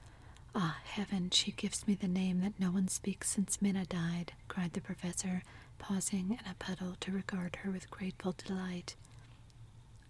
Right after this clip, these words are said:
"I always call you so to myself. I forgot, but I won't unless you like it." "Like it? It is more sweet to me than I can tell. Say thou also, and I shall say your language is almost as beautiful as mine."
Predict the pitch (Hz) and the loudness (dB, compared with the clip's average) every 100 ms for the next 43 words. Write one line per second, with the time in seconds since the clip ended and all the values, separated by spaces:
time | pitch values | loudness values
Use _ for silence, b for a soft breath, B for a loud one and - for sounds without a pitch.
0 | - 320 190 208 202 - 180 175 175 - | -8 -2 0 2 0 0 0 2 2 0
1 | 185 - 185 170 - 185 180 - - B | 0 0 0 0 0 2 0 -2 -12 B
2 | B B B 190 - 190 202 190 180 - | B B B -4 0 0 0 0 -2 -6
3 | - - - 208 196 196 196 - 180 151 | -12 -12 -4 -2 2 2 2 0 4 4
4 | 165 - 185 175 180 - 175 - - - | 4 2 2 0 -2 -2 -4 -4 -16 -18
5 | - - - - - - 165 156 - 214 | -18 -18 -20 -20 -12 0 2 2 -4 -6
6 | - - B B B 202 196 185 - 196 | -8 -14 B B B 2 2 2 2 2
7 | - - 202 - - 180 180 180 180 180 | 2 2 2 2 2 4 4 2 0 2
8 | 180 - 185 180 175 - B B B - | 2 2 0 0 -2 -6 B B B -4
9 | 208 190 - 190 180 185 202 196 185 - | 0 0 2 2 4 2 0 0 2 2
10 | 180 170 185 208 175 190 180 - 202 - | 0 0 -2 2 4 4 2 2 2 0
11 | 196 190 208 196 185 190 180 - 196 - | -2 -2 -2 0 0 2 0 0 -4 0
12 | 185 185 185 - 196 - - 190 208 - | 4 4 4 0 -2 -4 0 0 0 -4
13 | 202 - 190 180 180 175 | -4 0 0 2 2 0